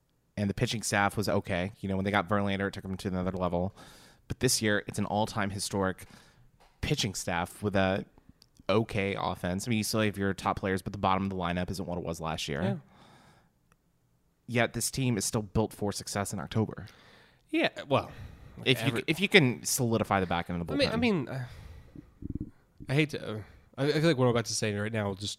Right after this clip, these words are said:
Speaker 2: cause everybody to turn off the podcast or whatever, but it's like, this team is just waiting for October.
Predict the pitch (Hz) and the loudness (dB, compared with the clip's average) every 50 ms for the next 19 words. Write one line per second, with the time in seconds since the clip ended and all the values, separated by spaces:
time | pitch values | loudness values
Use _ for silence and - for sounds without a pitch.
0 | _ _ - - 117 110 113 104 110 98 92 - - - - 110 104 101 95 95 | _ _ -2 0 0 0 0 0 -2 -2 -2 -4 -6 -4 -2 0 0 0 0 -2
1 | 98 - - 92 110 98 101 - 110 113 - - 131 127 135 135 139 147 151 151 | -4 -6 -8 -6 -6 -6 -4 -4 -4 -4 -2 -2 0 0 2 0 0 -2 -4 -6
2 | - _ - 107 104 107 - - _ - - 151 147 135 - - - _ _ _ | -6 _ -2 -2 -2 -2 -6 -12 _ -8 -4 -2 -2 -2 -4 -8 -18 _ _ _
3 | - - - - - - - - - - _ _ - 165 - - - 214 202 180 | -20 -20 -20 -20 -20 -20 -20 -20 -20 -20 _ _ -4 -2 -2 -2 -4 -2 -2 -2
4 | 156 160 135 120 113 110 110 104 104 98 - - 98 95 92 - - 104 101 101 | -2 -2 -4 -4 -2 -2 -2 -2 -2 -4 -6 -4 -4 -4 -4 -4 -4 -2 -2 -2
5 | 98 107 107 107 | 0 0 -2 -2